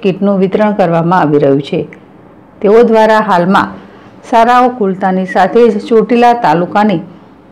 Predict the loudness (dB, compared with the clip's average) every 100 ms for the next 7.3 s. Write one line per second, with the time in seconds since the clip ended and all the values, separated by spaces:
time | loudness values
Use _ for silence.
0 | 0 2 4 4 4 2 0 0 0 0
1 | 0 0 0 -2 -2 0 0 0 0 -6
2 | -20 -20 -12 -2 0 2 2 2 2 0
3 | -4 -8 -2 -2 -2 0 2 2 2 2
4 | 0 0 -2 0 2 0 -4 -6 -2 0
5 | 2 2 4 4 2 2 -2 -2 -6 -2
6 | 0 0 2 2 0 -2 -6 -2 -2 0
7 | -2 0